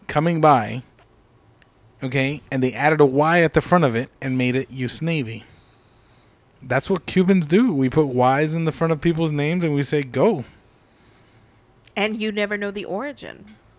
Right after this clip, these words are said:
Speaker 2: That's why I think it's very exciting. So when you say something and you say, I wonder, like, is the word bolada?
Speaker 1: No, it's bola. ¿Qué bola?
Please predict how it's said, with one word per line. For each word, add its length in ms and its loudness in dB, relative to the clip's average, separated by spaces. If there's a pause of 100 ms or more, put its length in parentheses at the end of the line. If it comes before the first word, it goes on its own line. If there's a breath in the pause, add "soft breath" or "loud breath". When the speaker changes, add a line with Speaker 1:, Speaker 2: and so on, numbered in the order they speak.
(580 loud breath)
Speaker 2:
That's 180 -4
why 100 -2
I 40 0
think 180 -8
it's 120 -10
very 220 -4
exciting. 520 -8
So 160 -10
when 160 -10
you 80 -10
say 320 -4
something 680 -8 (340 loud breath)
and 180 -6
you 80 -8
say, 580 -6
I 120 0
wonder, 520 -6
like, 340 -6 (380 loud breath)
is 220 -4
the 120 2
word 580 -2 (120)
bolada? 1200 -2 (480)
Speaker 1:
No, 280 -6
it's 220 -10
bola. 640 -2
¿Qué 100 4
bola? 360 6